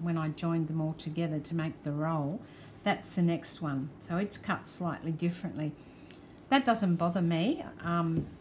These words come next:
that's the way I work. It's how I like to work. And then yesterday, again, I sat down and I just picked up all these other bits of leftover stuff, like this bit of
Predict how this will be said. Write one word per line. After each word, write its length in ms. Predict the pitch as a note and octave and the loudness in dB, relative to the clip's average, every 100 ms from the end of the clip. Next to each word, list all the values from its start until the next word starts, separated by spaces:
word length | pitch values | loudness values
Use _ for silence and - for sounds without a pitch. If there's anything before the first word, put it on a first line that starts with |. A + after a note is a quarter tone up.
| - | -10
that's 240 | G3 A3 - | 0 0 2
the 80 | F#3+ | 2
way 100 | F3+ | 2
I 240 | D#3 D#3 - | 2 0 0
work. 300 | F3 D#4+ - - - - - - | 2 2 2 -12 -18 -18 -18 -16
It's 100 | - | -6
how 160 | E3+ D3+ | -2 0
I 60 | |
like 360 | D3+ F#3+ G3+ - | 2 4 2 0
to 100 | - | -6
work. 280 | F#3+ G#3 A3 - - - - - | 0 0 0 -8 -16 -18 -18 -4
And 180 | G#3 A3 | 2 4
then 180 | A3+ A3+ | 6 4
yesterday, 680 | A#3+ C#4 - A#3 G3 D#3+ D3+ | 4 2 0 0 2 2 0
again, 360 | E3+ F#3 F#3 E3+ | -2 2 2 2
I 140 | F3+ | 2
sat 440 | F3+ - A#3 - - | -2 0 0 0 -4
down 380 | F#3+ E3+ D#3+ - | 0 2 2 0
and 140 | F3+ | 2
I 80 | F3+ | 2
just 320 | F3 A#3+ - | 0 -4 -6
picked 300 | - A3 - | -6 -6 -2
up 200 | F3+ - | -4 -4
all 360 | - G#3 G#3+ G#3 | 0 2 2 0
these 240 | F#3+ F3 - - | 0 -4 -6 -2
other 240 | F#3 F3 | 0 2
bits 400 | E3 F#3 - - | 0 -4 -8 -4
of 160 | E3+ D#3+ | -4 0
leftover 640 | E3 F3 - E3 D3 C#3+ | 0 0 -4 -6 -4 -4
stuff, 640 | C#3 - - F3 D3 B3 F3 | -6 -8 0 0 0 -4 -6
like 200 | D#3 D#3+ | -6 -6
this 180 | E3 - | -8 -8
bit 180 | - | -6
of 120 | D#3 | -4